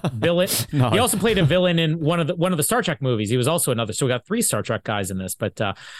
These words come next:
Speaker 2: Malcolm McDowell, very, very, uh, esteemed actor. Uh, but, uh, yeah, his nephew is, um, the guy here who plays, uh, Assad.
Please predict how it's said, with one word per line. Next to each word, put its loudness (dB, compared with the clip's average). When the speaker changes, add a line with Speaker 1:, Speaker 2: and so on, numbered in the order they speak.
Speaker 2:
Malcolm 2
McDowell, 0
very, 2
very, 2
uh, 0
esteemed 2
actor. -4
Uh, 0
but, -2
uh, 0
yeah, 0
his -2
nephew 0
is, 2
um, 0
the 0
guy 0
here 2
who 2
plays, 0
uh, 0
Assad. -2